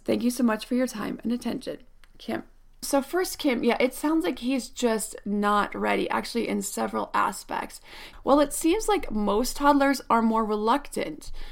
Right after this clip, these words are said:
to even try the potty training process when it comes to potty training. It's also very common for some toddlers to be super excited and motivated about it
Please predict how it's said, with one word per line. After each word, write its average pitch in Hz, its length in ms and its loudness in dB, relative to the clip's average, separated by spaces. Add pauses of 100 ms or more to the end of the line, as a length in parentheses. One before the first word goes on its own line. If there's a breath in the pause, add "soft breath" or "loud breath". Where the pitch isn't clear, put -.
(120 loud breath)
to - 100 -6
even 220 440 2
try 240 300 4
the 247 100 2
potty 262 300 2
training 262 360 0
process 277 600 2
when 262 120 0
it - 80 -4
comes 247 200 -2
to 277 80 -6
potty 247 300 0
training. 269 420 -2
It's - 200 -4
also 415 320 2
very 294 240 2
common 240 320 0
for 233 160 -8
some 262 340 0
toddlers 214 420 -2
to - 80 -8
be 233 100 -4
super 285 480 -2
excited 220 580 -2
and 214 140 -2
motivated 226 480 0
about 247 200 2
it 269 180 -2